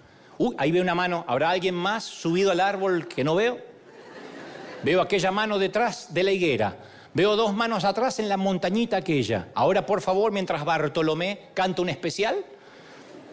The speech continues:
quiero que vengan acá los que levantaron la mano y unos discípulos amigos vestidos con un uniforme o con un chaleco o con una credencial. Te tomarán los datos para que no te escapes del monte.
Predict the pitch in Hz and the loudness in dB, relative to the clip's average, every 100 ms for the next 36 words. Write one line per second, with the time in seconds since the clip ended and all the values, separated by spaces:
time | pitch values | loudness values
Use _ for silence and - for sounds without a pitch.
0 | - - - - - 165 190 175 196 196 | -20 -20 -20 -16 -2 0 2 2 2 0
1 | 185 165 208 240 254 170 139 165 147 147 | -2 -2 0 0 0 -4 -2 0 0 0
2 | 190 175 175 220 226 208 165 196 170 160 | 0 0 0 0 0 -2 -2 0 -2 -2
3 | - 208 185 175 147 180 233 214 165 135 | -2 -2 0 0 0 0 0 0 -2 -2
4 | 196 185 147 151 170 156 151 139 - 202 | -2 0 0 -2 0 0 0 -2 0 0
5 | 208 208 208 160 147 185 - 160 190 202 | 0 -2 -2 -2 -2 -2 -2 0 0 -2
6 | - 202 - - 143 135 180 190 - 151 | -2 -4 -6 -6 -2 0 2 0 -2 -2
7 | 143 143 - 175 220 277 - - - 143 | 0 -2 -2 -2 -2 -6 -16 -12 -6 -2
8 | 151 190 202 147 202 208 180 160 143 170 | 0 0 0 0 0 -2 -2 -2 -2 -2
9 | 185 160 190 185 147 139 143 170 190 202 | -4 -2 -2 0 0 0 2 0 0 -4
10 | 214 - | -8 -10